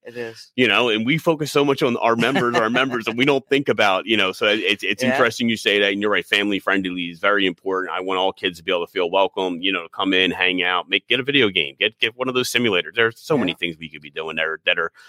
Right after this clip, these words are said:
Speaker 2: quick little fixes that can, uh, can make all the difference. Um, you know, I, I have a member, his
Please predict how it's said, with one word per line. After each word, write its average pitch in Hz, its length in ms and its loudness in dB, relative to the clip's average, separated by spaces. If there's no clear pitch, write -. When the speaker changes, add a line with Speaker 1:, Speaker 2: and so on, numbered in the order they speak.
Speaker 2:
quick 160 240 0
little 131 200 2
fixes 95 500 -2
that 85 240 0
can, 90 200 -4
uh, 80 300 0
can 92 200 -4
make 92 240 0
all 98 180 2
the 95 120 -4
difference. 87 640 -4
Um, 85 600 -2
you 95 80 0
know, 80 160 0
I, 82 300 2
I - 20 0
have 95 140 0
a 87 60 -2
member, 90 560 -2
his 95 280 -8